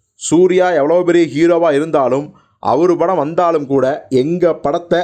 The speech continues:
நாங்க இறக்குவோண்டா" அப்படின்னு ஒரு படம் ரொம்ப, ரொம்ப கெத்தா, தில்லா இறங்குது. அந்த படத்தின் பெயர் டூரிஸ்ட் ஃபேமிலி அப்படிங்கிற படம் தான்.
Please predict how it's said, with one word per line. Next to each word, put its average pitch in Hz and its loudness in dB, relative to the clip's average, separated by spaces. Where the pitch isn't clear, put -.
நாங்க 120 -4
இறக்குவோண்டா" 120 -2
அப்படின்னு 123 -2
ஒரு 110 0
படம் 123 -4
ரொம்ப, 160 0
ரொம்ப 139 0
கெத்தா, 120 -4
தில்லா 139 2
இறங்குது. 110 -2
அந்த 123 -2
படத்தின் 135 -4
பெயர் 120 -2
டூரிஸ்ட் 269 -2
ஃபேமிலி 127 -2
அப்படிங்கிற 117 -2
படம் 101 -6
தான். 107 -4